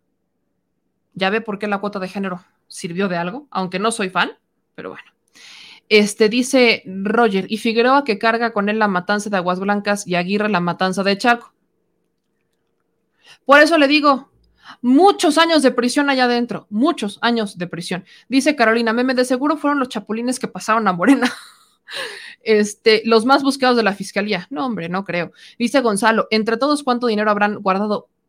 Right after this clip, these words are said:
para su retiro? Para su retiro. Bastante. Dice, el hijo de Salinas no puede, ya tiene chamba.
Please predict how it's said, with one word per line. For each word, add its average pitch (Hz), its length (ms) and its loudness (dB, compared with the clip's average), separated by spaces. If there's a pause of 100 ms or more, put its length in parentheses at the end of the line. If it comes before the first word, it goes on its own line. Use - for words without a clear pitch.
(120)
para 180 260 -2
su 180 420 -4
retiro? 185 460 -4 (480)
Para 175 220 -4
su - 100 -14
retiro. 170 420 -8 (800)
Bastante. 208 580 -4 (100)
Dice, 233 400 -2
el 233 100 -4
hijo 254 200 0
de 247 100 0
Salinas 220 480 -2
no 208 140 -4
puede, 196 320 -2
ya 196 140 -2
tiene 208 240 -4
chamba. 165 440 -8